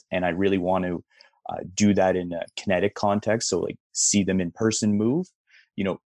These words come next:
relatively it's a lower risk 'cause it's not, um, stimulating cardiovascular wise, you know, you're not huffing and puffing,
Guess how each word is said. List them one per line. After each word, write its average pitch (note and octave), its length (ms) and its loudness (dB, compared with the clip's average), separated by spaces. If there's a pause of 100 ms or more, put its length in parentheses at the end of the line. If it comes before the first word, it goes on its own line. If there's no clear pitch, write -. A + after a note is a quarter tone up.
(380)
relatively C3 560 2
it's G#2+ 100 -4
a G2 60 0
lower F#2 360 2
risk F2+ 440 -2 (400)
'cause F#2+ 180 -2
it's F#2 260 -2
not, F2+ 380 0 (100)
um, E2+ 420 -4 (220)
stimulating G2 680 4
cardiovascular F#2 920 0
wise, F#2 380 2
you F2+ 60 -4
know, E2+ 60 -4
you're E2+ 100 -6
not F2+ 160 -2
huffing F2 320 -6
and E2 100 -14
puffing, G2 640 0